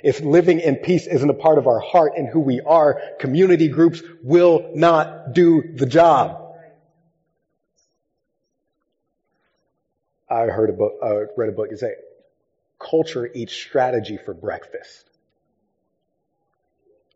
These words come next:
I don't care what strategy we have to connect people.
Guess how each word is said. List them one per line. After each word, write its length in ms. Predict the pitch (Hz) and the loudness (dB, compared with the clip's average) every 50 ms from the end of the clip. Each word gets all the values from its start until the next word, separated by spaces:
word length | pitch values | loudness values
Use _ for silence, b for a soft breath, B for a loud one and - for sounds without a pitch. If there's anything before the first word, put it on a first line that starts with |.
| _ - | _ -4
I 60 | 143 | -2
don't 140 | 147 147 139 | -2 -2 -2
care 200 | - - 127 110 | -2 -4 -4 -4
what 280 | 101 101 113 139 147 143 | -4 -2 0 0 0 0
strategy 480 | - - 147 120 104 101 101 95 107 | -2 -6 -6 -6 -6 -6 -10 -10 -10
we 140 | 95 95 101 92 | -12 -10 -10 -10
have 220 | 95 98 95 - | -10 -10 -12 -12
to 80 | 101 - | -14 -16
connect 340 | - 98 95 90 - - | -14 -14 -14 -14 -16 -18
people. 320 | - 98 87 - - - | -20 -20 -20 -20 -20 -20